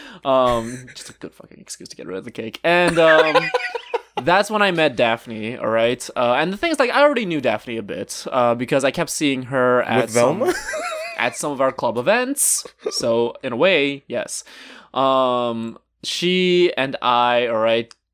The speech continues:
Speaker 1: kind of knew each other. We never really fully spoke to one another. We never really had, like, a friendship, right? But
Speaker 2: Mm.
Speaker 1: we just knew that we existed, right? Um, and at that point, I was just like, "Hey, all right, like, I got all this extra cake. Uh, do you want some?" Right?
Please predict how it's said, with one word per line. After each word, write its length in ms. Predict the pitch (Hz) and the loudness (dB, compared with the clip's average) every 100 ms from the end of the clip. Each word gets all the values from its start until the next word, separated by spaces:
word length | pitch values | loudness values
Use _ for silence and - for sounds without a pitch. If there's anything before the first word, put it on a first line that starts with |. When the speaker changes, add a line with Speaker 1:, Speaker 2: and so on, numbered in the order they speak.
| _ - | _ -10
Speaker 1:
kind 440 | - 226 247 240 | 0 0 2 2
of 100 | 226 | 2
knew 220 | 220 233 | 4 4
each 180 | 226 214 | 2 2
other. 220 | 226 208 | 2 2
We 100 | 202 | 0
never 240 | 180 202 196 | 0 2 4
really 260 | 190 175 - | 4 0 -4
fully 260 | - 175 | -2 -2
spoke 380 | - - 175 175 | -2 -4 -4 -4
to 80 | 202 | -6
one 140 | 190 | -6
another. 320 | 180 180 180 160 | -2 -2 0 0
We 120 | 135 | -2
never 200 | 151 147 | -2 -2
really 160 | 127 | -2
had, 120 | 135 113 | -4 -6
like, 140 | 107 | -8
a 40 | |
friendship, 440 | - 147 160 190 - | -6 -6 -2 -4 0
right? 140 | 117 | -2
But 80 | 120 | 0
Speaker 2:
Mm. 40 | 143 | 0
Speaker 1:
we 80 | |
just 140 | 147 175 | 0 -2
knew 120 | 165 | -2
that 100 | 143 | 0
we 260 | 131 131 _ | -2 -6 _
existed, 640 | 135 127 110 98 - - - | -10 -10 -12 -16 -20 -20 -14
right? 280 | 95 120 - - - - - - | -6 -6 -8 -20 -20 -20 -20 -6
Um, 280 | 139 135 139 | -2 0 0
and 80 | |
at 100 | 143 | 0
that 160 | 170 180 | 0 -2
point, 180 | 180 165 | -2 0
I 60 | 139 | 0
was 120 | 131 | 0
just 160 | 139 | -2
like, 180 | 143 131 | -2 -2
"Hey, 460 | 170 214 214 196 180 | 2 4 4 4 4
all 100 | 135 | 4
right, 180 | 143 147 | 4 2
like, 180 | 127 104 | 0 0
I 120 | 117 | -2
got 300 | 127 127 - | -2 -2 -2
all 160 | 123 123 | -2 -2
this 140 | 120 | -4
extra 260 | - - 120 | -8 -8 -8
cake. 480 | 196 202 160 151 - - - | -2 0 0 -2 -8 -12 -4
Uh, 220 | 120 117 | -2 -2
do 120 | 120 | -4
you 120 | 123 | -6
want 300 | 131 185 202 | -2 -2 -2
some?" 260 | - 80 - - | -6 -8 -10 -8
Right? 340 | 117 135 160 | -2 -2 -4